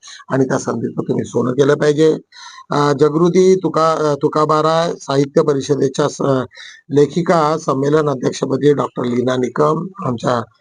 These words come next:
भागीदार आहेत, त्या तिथे राहणार आहेत. नंदकिशोर गौतम नाट्यश्री गौरव पुरस्काराने सन्मानित झालेले आहे, कुरखेड्याची बातमी आहे.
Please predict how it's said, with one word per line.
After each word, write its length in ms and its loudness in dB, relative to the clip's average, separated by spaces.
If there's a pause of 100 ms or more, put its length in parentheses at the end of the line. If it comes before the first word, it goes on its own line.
(120)
भागीदार 420 2
आहेत, 140 2
त्या 380 -8 (260)
तिथे 260 -6
राहणार 340 2
आहेत. 220 2
नंदकिशोर 640 2
गौतम 460 0 (400)
नाट्यश्री 600 2
गौरव 260 4
पुरस्काराने 680 -2
सन्मानित 480 0
झालेले 360 2
आहे, 160 0 (360)
कुरखेड्याची 560 0
बातमी 400 2
आहे. 400 2